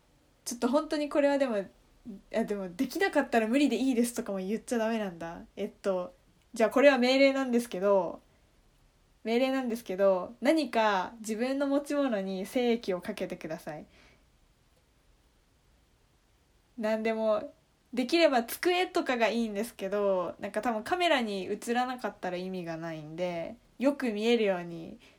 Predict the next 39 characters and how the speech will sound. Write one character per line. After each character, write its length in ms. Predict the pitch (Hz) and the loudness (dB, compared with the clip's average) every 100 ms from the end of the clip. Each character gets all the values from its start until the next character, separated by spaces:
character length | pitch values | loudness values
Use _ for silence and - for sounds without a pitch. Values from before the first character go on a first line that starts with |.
| _ - | _ -10
自 140 | 196 | -4
分 180 | 226 254 | -2 -2
が 140 | 254 254 | -2 -2
持 140 | 254 | -4
っ 40 | |
て 200 | 247 220 | -2 0
る 100 | 196 | 0
も 160 | 190 196 | 0 -2
の 160 | 190 185 | -2 -4
を 80 | |
ね、 200 | 170 165 | -6 -10
自 180 | 165 196 | -8 -4
分 200 | 202 214 | -4 -2
の 100 | 226 | -4
精 200 | 240 226 | -2 -2
液 180 | 196 196 | -4 -6
で 140 | 175 175 | -8 -6
汚 200 | 180 226 | -4 -4
し 80 | |
て 100 | - | -4
ほ 140 | 208 226 | -4 -4
し 180 | 233 196 | -6 -8
い 40 | |
な 180 | 170 180 | -6 -8
っ 80 | 180 | -6
て 140 | 185 | -4
思 160 | 180 185 | -4 -6
い 100 | 175 | -6
ま 200 | 180 233 | -6 -8
す。 140 | - - - - - _ _ _ _ _ _ _ - _ _ _ _ _ _ _ _ _ _ _ _ _ _ _ _ _ _ _ _ _ _ _ - | -10 -20 -18 -18 -20 _ _ _ _ _ _ _ -20 _ _ _ _ _ _ _ _ _ _ _ _ _ _ _ _ _ _ _ _ _ _ _ 8
え、 200 | 330 214 | 8 6
ど 220 | 220 262 | 2 2
う 40 | |
し 120 | 320 285 | 2 0
よ 120 | 214 | 0
う 20 | |
か 140 | 208 | -4
な。 100 | 196 226 | -10 -10
机、 520 | - 320 339 359 | -4 0 2 2